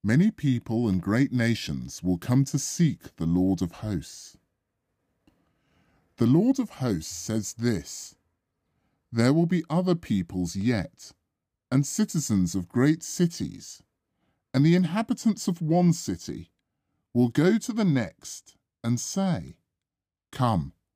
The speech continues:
let us go and entreat the favor of the Lord, and seek the Lord of hosts. I am going myself.'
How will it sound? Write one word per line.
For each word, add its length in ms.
let 220
us 140
go 480
and 100
entreat 640
the 120
favor 600
of 160
the 100
Lord, 600
and 160
seek 580
the 100
Lord 360
of 100
hosts. 720
I 180
am 160
going 340
myself.' 680